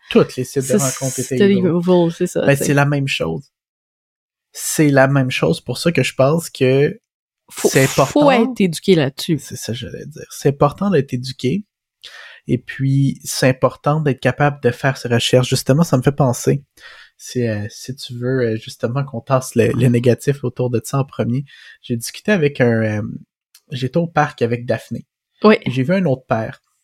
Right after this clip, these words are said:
Speaker 1: Daphné joue avec son enfant. Je commence à parler avec le père. On jase, on jase, nouvelles, la pluie, le beau temps.
Speaker 2: Vie de parents, là.
Speaker 1: Et
Speaker 2: Tu sais,
Speaker 1: puis,
Speaker 2: hashtag classique.
Speaker 1: on se met à parler de crypto-monnaie.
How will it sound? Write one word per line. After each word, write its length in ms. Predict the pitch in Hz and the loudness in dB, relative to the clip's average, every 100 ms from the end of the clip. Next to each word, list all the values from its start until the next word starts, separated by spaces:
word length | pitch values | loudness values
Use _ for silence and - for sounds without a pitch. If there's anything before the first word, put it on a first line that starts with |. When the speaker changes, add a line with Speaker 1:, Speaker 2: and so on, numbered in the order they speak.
| - | -8
Speaker 1:
Daphné 300 | 139 - 180 | -6 0 2
joue 120 | 143 | 4
avec 200 | 127 120 | 4 2
son 180 | - 110 | -2 -4
enfant. 400 | 98 - 147 151 | -4 -2 0 0
Je 100 | - | 2
commence 300 | 139 151 - | 2 2 2
à 80 | 143 | 2
parler 280 | 123 131 | 4 4
avec 160 | 139 - | 2 2
le 100 | 117 | -2
père. 360 | - 131 135 131 | 0 2 4 2
On 120 | 117 | 2
jase, 340 | - 123 123 | 0 -2 -2
on 120 | 117 | -6
jase, 360 | 117 127 123 123 | -6 -4 -2 -2
nouvelles, 460 | 123 117 123 123 123 | -4 0 0 0 -2
la 100 | 113 | -6
pluie, 240 | - 123 | -6 -8
le 80 | 123 | -6
beau 160 | 117 | -6
temps. 220 | - 147 170 - | -4 -2 -2 -2
Speaker 2:
Vie 160 | 185 214 | 2 2
de 60 | - | 4
parents, 380 | 202 185 196 165 | 4 6 4 4
là. 160 | 147 | 2
Speaker 1:
Et 60 | 139 | -2
Speaker 2:
Tu 40 | - | 0
sais, 140 | 180 | 2
Speaker 1:
puis, 100 | 147 | 4
Speaker 2:
hashtag 420 | 175 190 202 190 | 4 2 4 2
classique. 320 | - 185 180 170 | 2 2 4 4
Speaker 1:
on 80 | |
se 120 | 175 135 | 4 2
met 320 | 131 156 165 | 4 4 4
à 120 | 123 | 2
parler 680 | - 120 113 123 139 170 - - | 2 2 2 0 0 0 -4 -12
de 460 | 123 131 135 151 - _ _ _ _ - | -6 2 4 4 0 _ _ _ _ -20
crypto-monnaie. 1500 | - 165 - _ 165 160 170 _ _ _ 151 117 113 113 | -6 -6 -6 _ -2 -2 -4 _ _ _ -10 -2 -2 -2